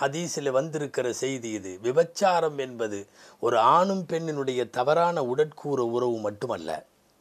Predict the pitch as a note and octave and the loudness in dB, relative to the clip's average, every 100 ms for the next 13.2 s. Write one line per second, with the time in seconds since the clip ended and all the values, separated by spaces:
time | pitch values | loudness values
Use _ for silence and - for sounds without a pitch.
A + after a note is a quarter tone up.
0 | _ _ _ _ _ _ _ _ _ _ | _ _ _ _ _ _ _ _ _ _
1 | _ _ - D#3 G#3 G3 F#3+ F3+ E3 D3+ | _ _ 0 6 6 6 4 6 6 4
2 | C#3 D#3+ D3 C#3 C#3+ C#3 A#2+ A2+ G2 F#2+ | 0 0 0 -2 -2 0 4 4 4 -2
3 | D2+ - _ _ _ _ - _ _ _ | -12 -18 _ _ _ _ -20 _ _ _
4 | _ _ _ _ _ C#3+ D3+ F#3+ G3+ G3 | _ _ _ _ _ 4 6 8 8 8
5 | E3 D3+ G#3 G#3 G#3+ F#3 - D3+ C3 D#3 | 8 6 4 4 2 2 4 4 0 -2
6 | B2+ C3+ C#3 A#2+ G2 D#2 D2 - _ _ | 2 6 6 4 0 -6 -8 -10 _ _
7 | _ _ _ _ _ - F3+ A3 A3+ G3+ | _ _ _ _ _ 2 4 6 6 6
8 | F3 C3+ D3 D#3 - C#3+ - D3+ B2+ B2+ | 4 2 4 4 4 2 4 4 6 6
9 | G#2+ E2 C#2+ - _ _ _ _ _ _ | 4 -2 -6 -20 _ _ _ _ _ _
10 | _ _ _ _ _ _ _ - E3+ A3 | _ _ _ _ _ _ _ 2 6 6
11 | A#3 G3+ F#3 E3 C3+ D#3+ D#3 A#2+ D3+ D3 | 6 6 6 2 0 2 2 4 2 2
12 | F3+ D#3 E3+ D#3 C3+ C3+ A#2+ - D3 C#3 | 0 2 2 2 2 2 0 2 0 2
13 | D3+ | 0